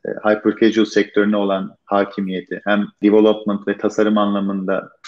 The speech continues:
şu an işte top chartlara baktığımız zaman bu seviyede, e, oyunlar geliştirebiliyor olması, geliştirmiş olması ve aynı zamanda da yeri geldiğinde bizim verdiğimiz bir fikri veya stüdyonun bulduğu bir fikri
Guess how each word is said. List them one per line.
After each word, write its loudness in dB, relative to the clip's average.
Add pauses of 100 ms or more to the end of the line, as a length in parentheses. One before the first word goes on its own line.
(240)
şu -2
an 0
işte -6 (100)
top 0
chartlara 0
baktığımız -2
zaman -2 (360)
bu 0
seviyede, 2 (220)
e, -4
oyunlar 2
geliştirebiliyor 0
olması, -8 (160)
geliştirmiş -4
olması -8 (500)
ve 0
aynı 2
zamanda 0
da 2 (200)
yeri 4
geldiğinde 4
bizim -2
verdiğimiz -2
bir -10
fikri -10
veya 0 (320)
stüdyonun -2
bulduğu -4
bir -10
fikri -6